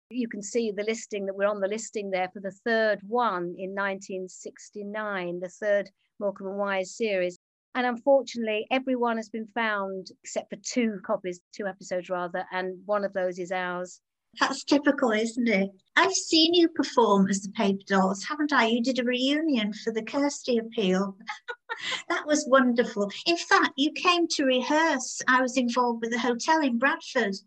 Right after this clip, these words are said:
Speaker 2: and you
Speaker 1: That's
Speaker 2: came
Speaker 1: right.
Speaker 2: over, didn't you? You did the
Speaker 1: That's
Speaker 2: rehearsals
Speaker 1: right.
Speaker 2: at the hotel.
Speaker 1: That's right. Oh, Sue, we've done lots of bits of things together, haven't we,
Speaker 2: Yes.
Speaker 1: over the years?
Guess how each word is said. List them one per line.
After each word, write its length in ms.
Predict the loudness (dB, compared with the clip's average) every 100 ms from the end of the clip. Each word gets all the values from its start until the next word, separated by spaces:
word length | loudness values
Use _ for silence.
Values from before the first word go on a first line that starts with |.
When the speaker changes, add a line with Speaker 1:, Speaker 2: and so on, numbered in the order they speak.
| _
Speaker 2:
and 20 | 6
you 40 |
Speaker 1:
That's 240 | 6 6
Speaker 2:
came 260 | 2 2 6
Speaker 1:
right. 220 | 8 8 8
Speaker 2:
over, 100 | 6
didn't 320 | 2 -2 -2
you? 240 | 0 2 -2 -6
You 120 | -2
did 120 | 4
the 40 | 4
Speaker 1:
That's 100 | 6
Speaker 2:
rehearsals 720 | 4 4 4 4 2 2 4 4
Speaker 1:
right. 20 | 2
Speaker 2:
at 60 |
the 80 | 0
hotel. 720 | 2 2 2 2 2 2 -2 -8 _ -2
Speaker 1:
That's 280 | -2 -2 -10 -4
right. 240 | 0 2 2
Oh, 80 | 0
Sue, 300 | 0 0 0
we've 120 | 2
done 180 | 0 2
lots 240 | -2 -2
of 120 | -8 -4
bits 200 | -6 -4
of 100 | -8 -4
things 280 | -6 -6
together, 420 | -12 -2 -2 0 -2
haven't 220 | -2 -2
we, 40 |
Speaker 2:
Yes. 60 | 0
Speaker 1:
over 260 | -2 -6 _
the 60 | -6
years? 380 | 0 2 2